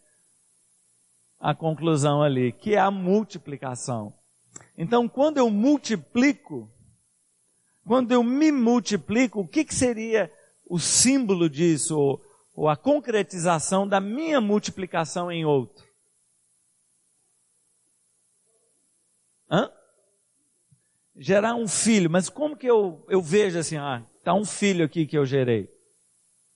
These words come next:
Dentro de uma igreja como essa aqui, qual que é o objetivo?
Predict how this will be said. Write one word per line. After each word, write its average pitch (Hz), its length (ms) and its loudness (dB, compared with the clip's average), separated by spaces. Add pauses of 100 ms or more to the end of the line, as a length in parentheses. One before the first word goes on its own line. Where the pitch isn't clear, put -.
(340)
Dentro 214 360 -2
de 190 100 0
uma 202 140 2
igreja 165 440 2
como 165 300 0
essa 156 320 2
aqui, 120 320 -6 (1300)
qual 202 220 0
que 202 100 -6
é - 20 0
o 185 120 4
objetivo? 156 560 -2